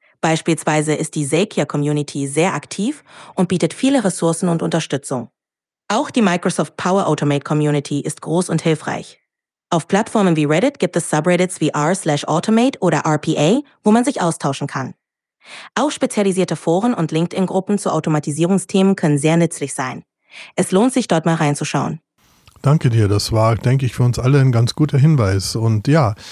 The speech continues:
Speaker 2: ähm, d-, gehen wir einfach noch mal ein bisschen in das Thema rein der Automatisierung. Also nehmen wir an, ich will vielleicht einfach mal, ähm, in der E-Mail, im E-Mail-Bereich eine Automatisierung machen und in meinem Terminbereich.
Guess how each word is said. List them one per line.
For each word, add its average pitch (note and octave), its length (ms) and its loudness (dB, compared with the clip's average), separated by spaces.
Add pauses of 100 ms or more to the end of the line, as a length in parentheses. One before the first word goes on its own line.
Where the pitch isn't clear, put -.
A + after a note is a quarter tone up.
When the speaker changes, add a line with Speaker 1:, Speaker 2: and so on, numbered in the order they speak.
(320)
Speaker 2:
ähm, A#2 460 2 (100)
d-, C3 460 -4
gehen D3 220 4
wir D#3 100 2
einfach D3 160 4
noch C#3+ 100 6
mal D3 120 6
ein C#3 100 2
bisschen C#3+ 320 2
in C#3 140 0
das C#3 120 0
Thema C3+ 260 2
rein B2 280 2
der A2+ 160 0
Automatisierung. A2+ 960 0
Also A2 240 0
nehmen B2+ 220 2
wir A2+ 120 0
an, B2+ 240 0
ich A#2+ 240 -4
will B2+ 200 2
vielleicht A2+ 440 0
einfach A#2+ 300 0
mal, A2 400 2 (500)
ähm, A2 500 0
in B2+ 160 2
der A#2 220 0
E-Mail, C3+ 400 2
im A#2+ 140 -2
E-Mail-Bereich C#3 640 2
eine C3 100 0
Automatisierung A#2 840 0
machen A2 340 0
und A#2 240 -2
in B2 120 0
meinem G#2 300 0
Terminbereich. G#2 880 -2